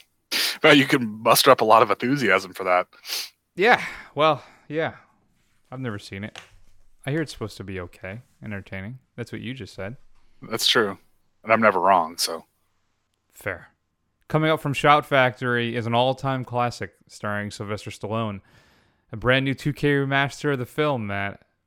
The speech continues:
Speaker 2: and f-, what is this? Five new featurettes, include basically all interviews with actors and actresses from the movie, but not the big actor, not the big interview. And that is, of course, Stallone's Cobra, which is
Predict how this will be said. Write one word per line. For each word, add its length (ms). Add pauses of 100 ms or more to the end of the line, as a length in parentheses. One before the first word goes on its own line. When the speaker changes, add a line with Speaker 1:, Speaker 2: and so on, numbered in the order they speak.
(140)
Speaker 2:
and 260
f-, 40 (420)
what 160
is 80
this? 120
Five 1160 (100)
new 540
featurettes, 800
include 280
basically 300
all 180
interviews 440
with 100
actors 340
and 100
actresses 300
from 160
the 60
movie, 360 (320)
but 120
not 380
the 80
big 420
actor, 600
not 260
the 80
big 360
interview. 640 (520)
And 100
that 120
is, 80
of 120
course, 460
Stallone's 540
Cobra, 560 (1200)
which 240
is 800